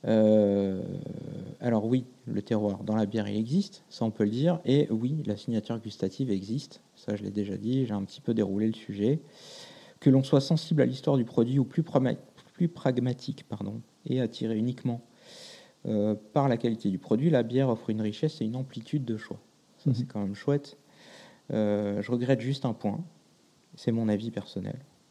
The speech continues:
Speaker 1: Hein. Encore une fois,
Speaker 2: Je
Speaker 1: comme
Speaker 2: crois qu'on
Speaker 1: Ammonite
Speaker 2: l'avait
Speaker 1: et,
Speaker 2: compris.
Speaker 1: et la Solera.
Speaker 2: <laughs> Yes.
Speaker 1: Ça, ça a pas valeur de référence mondiale.
Speaker 2: Non, mais
Speaker 1: Euh,
Speaker 2: ça, ça a une valeur.
Speaker 1: la bière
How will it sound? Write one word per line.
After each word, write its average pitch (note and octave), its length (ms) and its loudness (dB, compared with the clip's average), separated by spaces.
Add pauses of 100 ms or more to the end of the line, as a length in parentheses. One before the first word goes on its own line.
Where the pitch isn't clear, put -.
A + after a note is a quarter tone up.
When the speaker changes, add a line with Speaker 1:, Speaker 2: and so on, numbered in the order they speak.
(220)
Speaker 1:
Hein. D3 140 -10 (640)
Encore A#2 140 -10
une A2 100 -4
fois, - 180 -2
Speaker 2:
Je - 60 -2
Speaker 1:
comme B2 100 4
Speaker 2:
crois A2+ 160 2
qu'on A#2 60 4 (100)
Speaker 1:
Ammonite A#2+ 40 8 (100)
Speaker 2:
l'avait A2+ 60 8
Speaker 1:
et, G#2 80 2
Speaker 2:
compris. A2+ 320 2
Speaker 1:
et G#2+ 40 4
la A2 140 4
Solera. A#2+ 400 0 (180)
Speaker 2:
<laughs> - 800 2
Yes. B2 160 0
Speaker 1:
Ça, - 180 -14
ça - 160 -2
a - 40 0
pas C#3 160 4
valeur C3+ 260 4
de A#2 80 2
référence B2 580 0
mondiale. B2 520 4 (280)
Speaker 2:
Non, - 120 -2
mais F3 160 0
Speaker 1:
Euh, B2+ 240 8
Speaker 2:
ça, - 100 2 (120)
ça - 120 -6
a - 20 0
une A2+ 60 0
valeur. A#2 340 -4 (140)
Speaker 1:
la B2 160 4
bière C#3 480 2